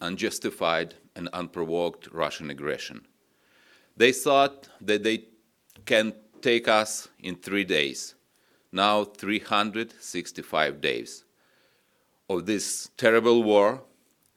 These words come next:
and this three hundred sixty-five days of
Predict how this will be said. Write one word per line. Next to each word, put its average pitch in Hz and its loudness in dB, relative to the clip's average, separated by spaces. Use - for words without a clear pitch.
and 90 -6
this 92 -6
three 113 -2
hundred 104 0
sixty-five 85 -2
days 98 0
of - -8